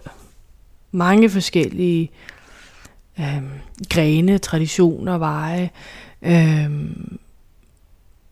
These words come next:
og, øhm, og det var egentlig også en, en fin nok tid, men jeg har aldrig haft, altså, jeg tror aldrig, jeg har haft et behov for sådan ligesom at, at, at søge andre veje.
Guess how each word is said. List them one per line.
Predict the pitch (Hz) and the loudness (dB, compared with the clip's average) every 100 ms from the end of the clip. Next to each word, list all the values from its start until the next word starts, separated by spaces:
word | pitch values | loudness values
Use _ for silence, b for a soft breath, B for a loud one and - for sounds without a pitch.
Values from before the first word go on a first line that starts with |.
| _ - - - | _ -20 -20 -6
og, | 190 165 151 151 | -2 0 0 -2
øhm, | 151 156 - - - _ _ _ - _ _ _ _ - _ _ _ _ _ _ | -4 -8 -10 -14 -20 _ _ _ -20 _ _ _ _ -20 _ _ _ _ _ _
og | - 175 | -6 0
det | 190 | 2
var | 185 190 | 4 2
egentlig | 170 170 | 0 -2
også | 170 196 | -2 -2
en, | 175 | -2
en | - 175 | -4 -8
fin | - 185 | -6 -6
nok | 180 170 | -6 -10
tid, | - 262 - 254 | -4 -2 -2 0
men | 208 | 2
jeg | 185 175 | 2 2
har | 170 | 4
aldrig | 170 180 208 | 4 4 4
haft, | 185 175 - - | 4 0 -4 -10
altså, | - 170 170 - B B B B B B B | -6 -2 -2 -4 B B B B B B B
jeg | 190 | 0
tror | - | 4
aldrig, | 175 190 | 4 6
jeg | 269 | 4
har | 233 | 4
haft | 196 196 | 2 2
et | 214 | 0
behov | 190 175 185 185 | 0 2 4 2
for | 214 | 0
sådan | 190 190 147 | 0 0 0
ligesom | 185 196 190 | 0 2 2
at, | 170 151 139 - - _ _ - | 2 -2 -6 -12 -20 _ _ -6
at, | 156 147 - - - 170 - 156 - - - - _ - | -4 -4 -8 -12 -10 -10 -12 -16 -18 -20 -20 -20 _ -6
at | 180 | -2
søge | 156 - 185 180 | 0 4 6 6
andre | - 170 185 214 - - | 6 2 0 -2 -4 -6
veje. | 175 170 214 | -2 0 -2